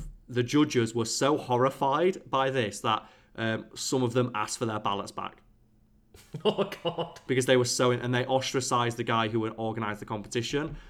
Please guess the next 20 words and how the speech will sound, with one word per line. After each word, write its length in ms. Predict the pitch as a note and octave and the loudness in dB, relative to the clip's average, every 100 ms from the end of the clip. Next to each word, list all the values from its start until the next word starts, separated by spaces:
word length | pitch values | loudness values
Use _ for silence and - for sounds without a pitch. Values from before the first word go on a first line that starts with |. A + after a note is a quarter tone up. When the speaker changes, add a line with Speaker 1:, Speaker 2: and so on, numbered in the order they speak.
| - | -6
Speaker 1:
from 180 | B2+ A#2 | -2 0
the 80 | |
French 400 | A#2 B2+ A#2 A2+ | 0 0 0 -2
wine 240 | A2+ A2+ A2 | -2 -2 -4
community 640 | A2 G#2 A#2 A#2+ C3+ C3 - - | -6 -2 -2 2 2 2 -4 -8
for 220 | - A#2+ | -2 0
betraying 720 | - B2 - C3 A#2 A2+ A2+ | 0 -2 0 2 4 2 0
French 360 | - G#2+ A2 | -2 -2 -2
wine. 240 | A#2+ G#2 G2+ | -2 -2 -2
It's 80 | C#3 | -2
like, 180 | D3 - _ _ C3 | -4 -6 _ _ 4
you're 280 | E3 A#3 C4 | 8 10 8
the 80 | A3+ | 4
fucking 320 | G#3+ - G3 | 0 0 0
ones 160 | F#3 | 2
who 60 | E3 | 2
couldn't 260 | E3+ D#3+ D#3+ | 0 0 -2
taste 240 | E3 D3 | -4 -2
the 60 | D3 | -2
difference. 680 | E3+ B2 G2+ - - - | -2 -2 -6 -10 -14 -14